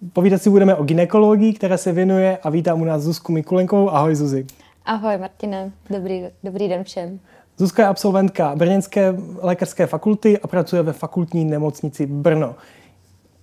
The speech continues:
Speaker 1: První otázka je tradiční, jak ses dostala ke gyndě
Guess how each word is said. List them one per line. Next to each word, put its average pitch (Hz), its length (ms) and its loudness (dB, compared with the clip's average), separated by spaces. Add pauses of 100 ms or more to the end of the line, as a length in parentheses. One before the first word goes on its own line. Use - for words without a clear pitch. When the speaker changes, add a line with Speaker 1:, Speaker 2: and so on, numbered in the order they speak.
(180)
Speaker 1:
První 190 260 4
otázka 180 360 2
je 165 60 0
tradiční, 165 640 -2
jak 143 140 -4
ses 156 140 -2
dostala 156 360 -2
ke 156 140 -4
gyndě 147 500 -2